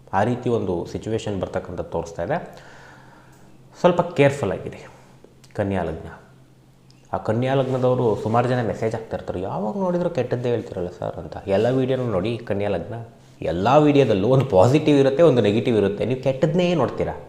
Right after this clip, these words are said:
ಎಲ್ಲ ನೆಗೆಟಿವ್ ಮೈಂಡ್ ಇರಬೇಕು. ಕೆಟ್ಟದ್ನೇ ನೋಡೋರಿಗೆ ಬರೀ ಅದೇ ಸಿಗ್ತಾ ಇರುತ್ತೆ ನಿಮಗೆ ವೀಡಿಯೋ. ಹೇಳ್ಬೇಕು ಅನ್ಸ್ತು ಹೇಳಿದ್ದೀನಿ, ಏನೇನು ಬರುತ್ತೆ ನಾವು ಹೇಳಿರ್ತೀವಿ. ಬ್ಲೇಮ್ ಮಾಡಬಾರ್ದು, ಕಾಮೆಂಟ್ ಹಾಕ್ಬಾರ್ದು ಅದಕ್ಕೆ. ಇನ್ನೂ ಕಷ್ಟ ಕೊಟ್ಟು ತಿರ್ಚಾಕ್ಬಿಡ್ತಾನೆ ದೇವರು.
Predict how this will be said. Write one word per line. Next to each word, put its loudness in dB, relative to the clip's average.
ಎಲ್ಲ 4
ನೆಗೆಟಿವ್ 2
ಮೈಂಡ್ 0
ಇರಬೇಕು. -4
ಕೆಟ್ಟದ್ನೇ 0
ನೋಡೋರಿಗೆ -2
ಬರೀ 2
ಅದೇ 4
ಸಿಗ್ತಾ -6
ಇರುತ್ತೆ -6
ನಿಮಗೆ -6
ವೀಡಿಯೋ. -6
ಹೇಳ್ಬೇಕು -4
ಅನ್ಸ್ತು -10
ಹೇಳಿದ್ದೀನಿ, -4
ಏನೇನು -2
ಬರುತ್ತೆ -2
ನಾವು -2
ಹೇಳಿರ್ತೀವಿ. -2
ಬ್ಲೇಮ್ 0
ಮಾಡಬಾರ್ದು, -2
ಕಾಮೆಂಟ್ -2
ಹಾಕ್ಬಾರ್ದು -2
ಅದಕ್ಕೆ. -8
ಇನ್ನೂ 0
ಕಷ್ಟ -2
ಕೊಟ್ಟು -4
ತಿರ್ಚಾಕ್ಬಿಡ್ತಾನೆ -4
ದೇವರು. -6